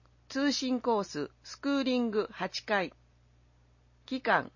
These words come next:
八月七日木曜日から十月九日木曜日。内容、講義と介護実技、医療的ケア演習。料金、五万四千八十円から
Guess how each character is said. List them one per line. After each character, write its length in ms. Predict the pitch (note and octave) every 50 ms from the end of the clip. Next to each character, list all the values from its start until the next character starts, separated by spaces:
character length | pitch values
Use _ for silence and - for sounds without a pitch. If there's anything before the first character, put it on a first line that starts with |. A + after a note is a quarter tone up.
| _ _ _ _ _ _ _ _ _ _
八 260 | - G#3+ A3 - C#4
月 280 | C4 C#4+ C#4 C4+ C4+ B3
七 240 | B3+ B3+ B3 B3 A#3
日 240 | - A#3 G#3+ - -
木 300 | - G3 G3+ - - C#4
曜 240 | C#4 C#4+ C#4 C4 A#3+
日 140 | G3 F#3+ -
か 120 | - E3+
ら 220 | D3+ D3 - - - _ -
十 260 | D#3+ F3 A#3+ C4 C#4
月 260 | B3+ C4+ C4 C4 - -
九 380 | - A#3 A3+ B3+ A#3 A#3 A#3
日 160 | A3+ A3+ G#3+
木 260 | G3+ G3 F#3 - A3+ A3+
曜 240 | A3+ G#3+ F#3+ E3+
日。 180 | - C3+ B2 - _ _ _ _ _ _ _ _ _ _ _ _ _ _ _ _ -
内 340 | G#3 A#3+ B3 B3+ B3 A#3+ A#3
容、 300 | A3+ A3 G3+ F3 - _ _ _ _ _ _ _
講 240 | - D4+ D#4+ D#4 D4
義 200 | B3+ G#3+ G#3+ F#3+
と 280 | - - D#3 - - - _ _ _ _ _ _ -
介 260 | - A#3+ B3 C4 C4+ B3
護 160 | C4+ C4 B3+
実 320 | B3 B3+ A#3+ - A3 F3+
技、 220 | D#3 D#3 C3+ - - _ _ _ _ _ _ -
医 80 | G3 G#3+
療 260 | A3 C4+ C#4+ C#4+ C#4
的 320 | C#4 C#4 C4 - B3 A#3+
ケ 200 | - B3 A#3+ B3
ア 120 | A#3+ - - -
演 220 | - B3 A#3 G3+
習。 380 | - - - E3 D3+ C3 - - - _ _ _ _ _ -
料 260 | G3 B3 C#4 C4+ B3+
金、 320 | - - F#3 D#3 C3+ - - _ _ _ _ _ -
五 120 | - A3 A#3
万 300 | B3+ C#4+ D4 C4+ A3+ G#3+
四 220 | A#3 A#3+ B3 B3
千 320 | A#3+ - B3+ B3 G#3 F3
八 320 | D#3 D#3+ F#3 F3+ F#3+ A#3+ A#3+
十 260 | A3 C4 C4 B3 A3+
円 220 | F#3+ F3+ E3+ D#3+
か 160 | D3 - D#3+ D3
ら 180 | D3 C#3+ -